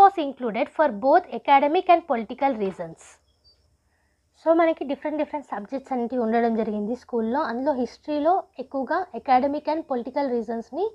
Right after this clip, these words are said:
ఇన్వాల్వ్ చేశారు. ఓకే? So, ఎన్సీఈఆర్టీ వాళ్ళు దేన్ని ఎక్కువగా చూస్తారు? మెయిన్గా టెక్స్ట్ బుక్ ప్రిపరేషన్ అనేది ఉంటుంది. So, ఎన్సీఈఆర్టీ ఫుల్ ఫామ్ అనేది ఏంటి మనకి? National Council for Educational Research and Training. ఓకే?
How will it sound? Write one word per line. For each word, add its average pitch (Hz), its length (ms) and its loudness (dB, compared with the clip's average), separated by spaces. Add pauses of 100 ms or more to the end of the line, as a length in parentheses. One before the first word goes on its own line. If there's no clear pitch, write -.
(400)
ఇన్వాల్వ్ 247 320 2
చేశారు. 170 320 -6
ఓకే? 359 140 -4 (440)
So, 262 60 -4 (140)
ఎన్సీఈఆర్టీ 311 580 0
వాళ్ళు 302 200 2 (160)
దేన్ని 269 260 0
ఎక్కువగా 277 360 -2
చూస్తారు? 277 460 -4
మెయిన్గా 262 300 0 (100)
టెక్స్ట్ 247 320 -8
బుక్ - 320 -10 (340)
ప్రిపరేషన్ 262 540 -2
అనేది 240 240 0
ఉంటుంది. 247 340 -2 (400)
So, - 60 -8 (100)
ఎన్సీఈఆర్టీ 285 440 0
ఫుల్ 269 200 -2
ఫామ్ 285 200 2
అనేది 277 240 -2
ఏంటి 269 200 -6
మనకి? 285 240 -2 (220)
National 247 340 0 (100)
Council 254 400 0
for 320 140 4 (180)
Educational 269 520 -6
Research 233 340 -8
and 330 140 -6
Training. 151 300 -8 (460)
ఓకే? 359 160 0